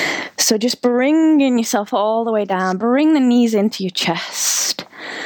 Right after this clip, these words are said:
And then just wrap them left arm, that left arm around the legs and release your right arm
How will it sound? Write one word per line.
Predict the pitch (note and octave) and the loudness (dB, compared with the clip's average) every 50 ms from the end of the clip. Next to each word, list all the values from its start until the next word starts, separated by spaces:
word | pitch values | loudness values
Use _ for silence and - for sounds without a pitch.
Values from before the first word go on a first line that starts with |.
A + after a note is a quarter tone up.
| - - - - - | -8 -8 -8 -4 -2
And | - G3+ G#3 G#3+ G#3+ A3+ | 0 0 0 0 0 0
then | A3+ G#3+ | 0 0
just | G3+ A#3+ A3+ - | 0 -2 -2 -2
wrap | C#4 C4+ - | -2 -2 -2
them | A#3+ A#3 A3 G#3+ | -2 -2 -2 -2
left | A3 A3 A3 - - | -2 -2 -4 -6 -4
arm, | A3 G3 G3 G3 G3 G3 G3 G3 G3 G3 G3+ - | -4 -2 -2 0 -2 -2 -2 -2 -4 -6 -8 -10
that | G3+ F#3+ - - | -10 -8 -6 -6
left | A#3 G#3+ - - | -6 -6 -4 -4
arm | G#3+ G3 | -4 -2
around | F#3+ F#3+ F#3 G#3 G#3+ A3 A#3 B3 B3+ B3+ B3 | -2 -2 -2 -2 -2 -2 -2 -2 -2 -2 -2
the | G#3 | -4
legs | F3 F3 E3 E3 E3 - - - - - | -4 -4 -4 -6 -6 -6 -8 -8 -6 -2
and | - G#3+ G3+ G3+ F#3 F#3 - - - - | 0 2 2 2 2 0 -4 -14 -8 -4
release | - B3 A#3 B3 C#4+ C#4+ - - | -2 0 2 2 2 2 0 0
your | C#4 A3 | -2 -2
right | A3+ G#3+ G3+ G#3 - - - | -2 -2 -4 -6 -8 -10 -8
arm | G3+ F3+ F3 F3 F3 F3+ F3+ F#3 F#3+ | -6 -2 -2 0 0 2 0 0 -2